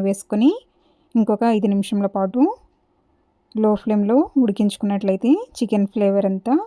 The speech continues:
బిర్యానీకి పట్టి చాలా టేస్టీగా ఉంటుంది. ఇప్పుడు స్టవ్ ఆఫ్ చేసుకున్న తర్వాత మూత పెట్టుకొని ఇంకొక ఐదు నిమిషంల పాటు మగ్గనిచ్చిన తర్వాత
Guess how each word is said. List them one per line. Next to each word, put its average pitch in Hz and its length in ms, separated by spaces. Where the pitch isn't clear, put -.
బిర్యానీకి 196 540
పట్టి 202 260
చాలా 196 260
టేస్టీగా 202 480
ఉంటుంది. 196 400
ఇప్పుడు 226 260
స్టవ్ 202 280
ఆఫ్ 196 160
చేసుకున్న 208 340
తర్వాత 202 300
మూత 214 260
పెట్టుకొని 208 420
ఇంకొక 226 220
ఐదు 202 180
నిమిషంల 196 400
పాటు 196 260
మగ్గనిచ్చిన 208 680
తర్వాత 196 400